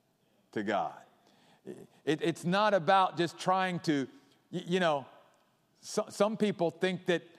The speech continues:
worship and praise and, and a, a thankful heart and all of that is like a, a light switch that you can just flip on and off. No, no. It's something that has to be continually cultivated in our life.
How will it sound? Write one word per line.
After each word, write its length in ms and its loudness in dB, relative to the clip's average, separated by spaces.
worship 640 0
and 200 -4
praise 600 0
and, 100 -6
and 160 -4
a, 380 -8
a 40 -2
thankful 460 -2
heart 320 2
and 100 0
all 200 2
of 100 -4
that 260 4
is 180 -4
like 220 0
a, 260 2
a 80 0
light 340 0
switch 400 -4
that 140 -8
you 100 -6
can 200 -6
just 240 -8
flip 280 -2
on 320 0
and 100 -4
off. 320 0
No, 260 -4
no. 220 -8
It's 180 -4
something 400 -2
that 120 -4
has 200 -2
to 120 -4
be 160 -2
continually 840 -4
cultivated 880 -4
in 140 -8
our 160 -6
life. 200 -8